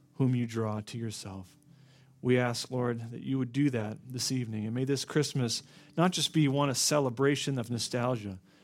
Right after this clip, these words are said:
but of new life in Christ and hope for the world.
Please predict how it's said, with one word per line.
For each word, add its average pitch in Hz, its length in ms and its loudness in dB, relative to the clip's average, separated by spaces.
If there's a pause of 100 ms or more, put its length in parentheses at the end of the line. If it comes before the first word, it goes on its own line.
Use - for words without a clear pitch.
(280)
but 123 100 2
of 117 120 2
new 123 180 2
life 127 320 0
in 120 100 -2
Christ 98 540 -8 (520)
and 127 140 0
hope 107 340 -4 (400)
for - 140 -8
the 113 100 0
world. 95 380 -6